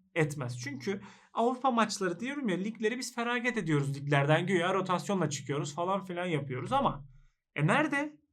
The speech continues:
E, bunlarda da puan kaybedersek gerçekten Türkiye taraftarının artık tutunacak gücü kalmaz açıkçası. Yani bu, bu maçla alakalı da söylenecek pek bir şey yok. Zaten aynı şeyleri sinirden tekrarlayıp duruyoruz.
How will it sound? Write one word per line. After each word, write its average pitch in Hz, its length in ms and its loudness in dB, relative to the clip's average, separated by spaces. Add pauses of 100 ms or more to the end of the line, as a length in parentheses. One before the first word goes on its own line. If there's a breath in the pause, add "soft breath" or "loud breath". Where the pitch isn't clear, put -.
(480)
E, 160 100 0
bunlarda 233 300 4
da 254 140 2
puan 226 300 4
kaybedersek 220 580 -2
gerçekten 214 380 -4
Türkiye 202 280 -6
taraftarının 190 480 0
artık - 220 -2
tutunacak 160 460 0
gücü 147 180 2
kalmaz 139 360 0
açıkçası. - 560 -10 (1000)
Yani 196 320 2 (240)
bu, 226 120 -10 (200)
bu 269 80 -6
maçla 254 340 2
alakalı 233 440 2
da 226 80 -2
söylenecek 226 600 -2
pek 233 240 -2
bir - 40 -14
şey - 160 0
yok. 190 160 0
Zaten 175 360 -2
aynı 185 280 -2
şeyleri 160 260 -4
sinirden 160 480 -6
tekrarlayıp 156 580 -2
duruyoruz. 147 460 -2